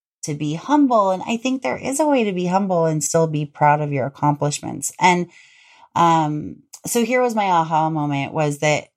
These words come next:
no one's going to come and qualify me for anything. No one, I think I was secretly waiting <laughs>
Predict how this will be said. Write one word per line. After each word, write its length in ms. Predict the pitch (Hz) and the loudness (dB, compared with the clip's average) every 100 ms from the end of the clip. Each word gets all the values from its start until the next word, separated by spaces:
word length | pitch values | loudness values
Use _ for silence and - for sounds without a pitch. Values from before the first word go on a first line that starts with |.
| _ | _
no 180 | 170 185 | -4 0
one's 280 | 240 277 214 | 2 2 2
going 420 | 185 175 170 165 | -2 0 0 -2
to 720 | - 160 156 151 147 143 139 - | -2 -2 0 2 2 0 -2 -2
come 200 | 165 156 | 2 2
and 160 | 139 | 0
qualify 560 | - 131 127 127 - 107 | 0 2 2 0 -2 -2
me 180 | 85 87 | -4 -8
for 180 | - | -8
anything. 540 | 78 64 123 80 104 135 | -8 -8 -8 -8 -4 2
No 160 | 160 | 4
one, 220 | 190 202 170 | 4 0 -2
I 100 | 180 | -2
think 300 | 226 233 196 | 0 2 2
I 100 | 185 | 2
was 240 | 160 151 | 2 0
secretly 460 | 156 143 151 151 143 | -6 -4 -2 0 0
waiting 260 | 139 | 2
<laughs> 80 | 156 | 0